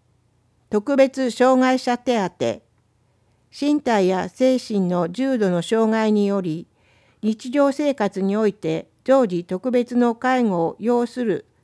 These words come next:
状態の方に支給されます。月額二万七千九百八十円。問い合わせ先、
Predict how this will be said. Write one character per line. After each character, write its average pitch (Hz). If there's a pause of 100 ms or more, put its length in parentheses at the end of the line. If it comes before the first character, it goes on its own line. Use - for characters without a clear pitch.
(120)
状 240
態 240
の 240
方 226
に 208
支 -
給 190
さ 180
れ 180
ま 160
す。 - (1000)
月 196
額 233 (260)
二 196
万 254
七 196
千 208
九 247
百 190
八 165
十 180
円。 127 (1700)
問 262
い 262
合 262
わ 262
せ 254
先、 226